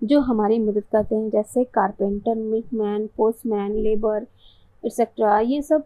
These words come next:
भी हमारे helpers हैं। तो ये सब किसी न किसी रूप में हम,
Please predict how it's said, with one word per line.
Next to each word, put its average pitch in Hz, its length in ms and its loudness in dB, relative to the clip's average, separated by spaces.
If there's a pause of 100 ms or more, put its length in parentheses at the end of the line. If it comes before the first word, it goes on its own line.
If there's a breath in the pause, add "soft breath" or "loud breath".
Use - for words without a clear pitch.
(160)
भी 262 260 2
हमारे 247 540 0 (140)
helpers 208 520 2
हैं। 185 260 -14 (760)
तो 349 260 0 (120)
ये 262 200 0
सब 294 220 -2
किसी 269 260 -4
न 269 100 -4
किसी 240 240 -4
रूप 220 180 -2
में 269 100 -4
हम, 208 340 -4